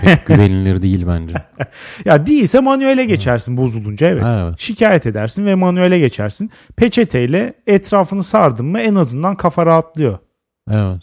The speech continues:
Speaker 1: Bir
Speaker 2: Yani
Speaker 1: de benim, e, şeyi anlayamıyorum ben.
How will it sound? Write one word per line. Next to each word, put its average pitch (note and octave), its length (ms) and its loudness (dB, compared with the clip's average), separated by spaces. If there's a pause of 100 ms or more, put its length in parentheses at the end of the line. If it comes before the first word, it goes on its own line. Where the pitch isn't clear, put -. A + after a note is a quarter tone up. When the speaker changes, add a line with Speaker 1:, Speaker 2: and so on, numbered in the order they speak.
(120)
Speaker 1:
Bir C3 60 0
Speaker 2:
Yani D#3+ 160 6
Speaker 1:
de D#3 40 4
benim, D3+ 360 -2 (100)
e, B2 60 -6 (560)
şeyi C3+ 540 0
anlayamıyorum F2+ 840 -4
ben. C3+ 140 -2